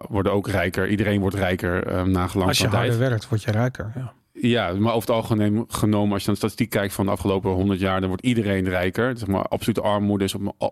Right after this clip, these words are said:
Speaker 1: all-time low. Eh, relatieve armoede is op een all-, op een all-time low. Ehm,
Speaker 2: En er is
Speaker 1: en
Speaker 2: meer geproduceerd.
Speaker 1: Wat zeg je?
Speaker 2: Er is meer, dat komt omdat er meer geproduceerd is.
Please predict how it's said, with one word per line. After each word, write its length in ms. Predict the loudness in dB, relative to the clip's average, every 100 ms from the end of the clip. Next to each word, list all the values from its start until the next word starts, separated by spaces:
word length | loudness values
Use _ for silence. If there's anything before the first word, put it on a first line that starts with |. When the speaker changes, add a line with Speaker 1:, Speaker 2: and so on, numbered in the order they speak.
| 0
Speaker 1:
all-time 440 | 0 0 0 2
low. 300 | 2 2 0 -4 -20 -20 _ -12
Eh, 200 | -4 0
relatieve 380 | 0 0 0 0
armoede 380 | 0 2 2 0
is 80 |
op 60 | 0
een 40 | 0
all-, 60 |
op 100 | 0
een 80 | 0
all-time 420 | 0 0 0 0
low. 280 | 2 2 0 -4 -20 -20 -20 -20 _ -2
Ehm, 580 | 2 2 2 0 -2 -4 -8 -14 _ _ _ _ _ _ -8
Speaker 2:
En 120 | -2
er 80 | -2
is 80 | 0
Speaker 1:
en 60 |
Speaker 2:
meer 160 | -2 -2
geproduceerd. 840 | -2 -2 -2 0 0 -2 -6 -18 _
Speaker 1:
Wat 140 | -2
zeg 180 | -2 0
je? 60 | 0
Speaker 2:
Er 80 | 0
is 140 | 0
meer, 180 | 0 0
dat 140 | -2
komt 240 | -2 -2 0
omdat 180 | -2 0
er 60 |
meer 180 | 0 0
geproduceerd 680 | -2 -2 -2 0 0 -2 -6
is. 220 | -14